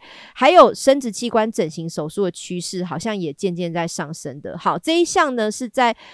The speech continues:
二零二三年很新的研究哦，刊登在《美容皮肤病学》期刊里面的研究就提到说，根据德国整形外科医学会的数据，男性阴囊手术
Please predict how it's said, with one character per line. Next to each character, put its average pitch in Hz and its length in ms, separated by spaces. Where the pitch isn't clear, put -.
二 285 140
零 233 160
二 240 60
三 226 180
年 185 160
很 175 160
新 220 280
的 220 120
研 170 200
究 190 200
哦， 156 260
刊 269 180
登 285 100
在 285 160
《美 196 200
容 165 180
皮 170 260
肤 208 220
病 208 340
学》 160 320
期 160 300
刊 185 240
里 175 100
面 175 220
的 160 80
研 160 240
究 185 160
就 190 140
提 160 180
到 170 180
说， 175 320
根 285 180
据 311 140
德 196 320
国 190 260
整 175 280
形 165 320
外 202 180
科 196 220
医 202 100
学 170 160
会 190 220
的 156 120
数 208 320
据， 180 380
男 208 220
性 294 240
阴 262 220
囊 196 180
手 165 240
术 214 300